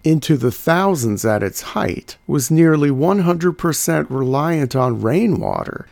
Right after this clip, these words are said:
and many water catchment systems were incorporated throughout the city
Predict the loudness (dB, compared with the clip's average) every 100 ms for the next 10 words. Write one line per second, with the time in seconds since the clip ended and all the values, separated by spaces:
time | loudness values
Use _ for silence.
0 | _ -2 0 2 4 4 2 2 2 0
1 | -4 -2 0 0 -2 -2 -2 -2 -2 -2
2 | -2 -2 -2 -2 -4 -2 -4 -2 -4 -2
3 | 0 0 2 -2 -2 -2 0 -2 -4 -4
4 | -2 -2 -2 -8